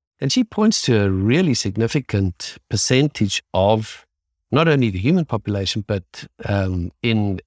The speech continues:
any number of species, that there are highly sensitive individuals,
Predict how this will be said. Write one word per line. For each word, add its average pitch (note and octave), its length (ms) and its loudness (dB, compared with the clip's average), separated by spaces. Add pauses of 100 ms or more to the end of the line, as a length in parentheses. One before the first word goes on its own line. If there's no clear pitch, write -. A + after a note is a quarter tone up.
any C#3+ 200 2
number D3 340 0
of G2+ 100 -14
species, - 600 -4
that G2 140 -6
there - 200 -4
are G#2+ 340 4 (1120)
highly C3+ 360 2
sensitive G#2+ 440 -4
individuals, G2+ 800 -4